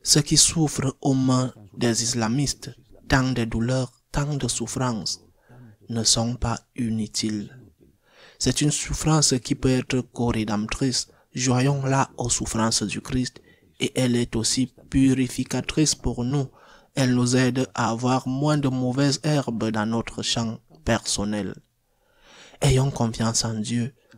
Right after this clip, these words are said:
en le temps de Dieu, même si le temps de Dieu semble si long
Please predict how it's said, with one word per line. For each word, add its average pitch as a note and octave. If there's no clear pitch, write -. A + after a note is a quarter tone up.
en C3+
le B2+
temps C#3+
de A2+
Dieu, A#2
même D#3
si -
le B2+
temps C3+
de A#2+
Dieu A#2+
semble C3
si -
long B2+